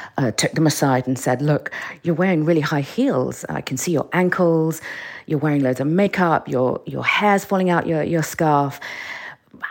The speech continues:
How, how do you dare? Are you not scared?" And they said, "Yeah, we are scared, but this is our form of rebellion." And it really reminded me of Iran.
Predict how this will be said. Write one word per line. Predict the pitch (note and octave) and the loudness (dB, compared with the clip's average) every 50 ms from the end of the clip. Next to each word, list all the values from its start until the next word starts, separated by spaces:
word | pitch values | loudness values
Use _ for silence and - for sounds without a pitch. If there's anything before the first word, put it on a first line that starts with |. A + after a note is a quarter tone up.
| - _ _ _ _ _ - | -12 _ _ _ _ _ -2
How, | - - A3+ A#3+ - - | 0 2 2 2 0 2
how | G3 A3+ A#3 | 2 2 2
do | A#3+ G3 G3+ | 2 0 -2
you | F#3 F#3+ | -4 -4
dare? | F#3 - A#3+ C#4 F4+ D#4 E3 C3+ B2+ C3 - - | -2 -2 -2 0 0 0 0 0 0 -2 -2 -2
Are | - | 0
you | G3 G3+ G3+ | 0 2 2
not | G3+ G3+ - - | 2 0 0 -4
scared?" | - - - B3+ C4 A3 F3 D#3 | -6 -2 0 2 4 4 4 2
And | D#3+ E3 | 0 -2
they | F3+ F3+ | -2 -2
said, | E3+ - A3+ G#3+ | -2 -4 -2 0
"Yeah, | B3 A#3 | 0 0
we | G3 G#3 G#3+ A3+ | 0 0 0 2
are | A#3+ B3+ A3+ | 2 2 2
scared, | G#3+ - - F#3 E3 D#3+ | 0 -2 -4 -4 -4 -4
but | - - | -4 -4
this | - G#3 F#3 - | -2 -2 0 0
is | G3 E3 | -2 -2
our | F#3 E3 | -2 -2
form | - - F#3+ F3+ E3+ | -2 -2 -2 -2 -2
of | D3+ - | -2 -2
rebellion." | D#3 C3+ D#3 E3 D#3+ D3+ C#3+ B2+ C3 C#3+ - - - - - | -2 0 0 0 0 0 0 -2 -2 -6 -8 -12 -14 -12 -8
And | A#3 C4 | -8 -6
it | - | -4
really | A3+ G#3+ A#3 B3 C#4 C4+ C4 | 0 2 2 4 4 4 4
reminded | C4+ B3 A#3 A#3 A3+ G#3+ G3+ F#3+ | 4 4 4 4 2 2 0 0
me | F3+ F#3 F3+ | 0 0 0
of | F3 D#3+ | 0 0
Iran. | F3+ F3 F#3+ A#3 C4+ A#3+ C#3 C3+ C3+ C3 C3+ | 0 0 0 0 0 -2 -4 -6 -6 -10 -14